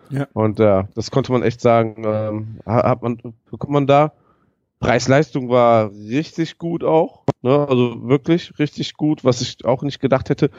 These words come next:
Speaker 2: weil man kennt ja so Jamie Oliver, wo man dann sieht, man kriegt für fünfzehn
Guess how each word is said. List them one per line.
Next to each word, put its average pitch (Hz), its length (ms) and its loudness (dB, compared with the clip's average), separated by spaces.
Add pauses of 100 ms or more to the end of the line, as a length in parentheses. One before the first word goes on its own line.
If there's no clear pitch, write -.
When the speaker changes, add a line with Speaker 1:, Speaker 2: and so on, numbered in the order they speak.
(240)
Speaker 2:
weil 123 140 4
man 123 120 4
kennt 147 160 -2
ja 143 100 4
so 123 120 4
Jamie 123 360 0
Oliver, 113 420 2
wo 107 100 -4
man 117 120 0
dann 110 120 0
sieht, 117 220 -4
man 117 260 -4
kriegt 117 240 -8
für - 220 -4
fünfzehn 120 640 -2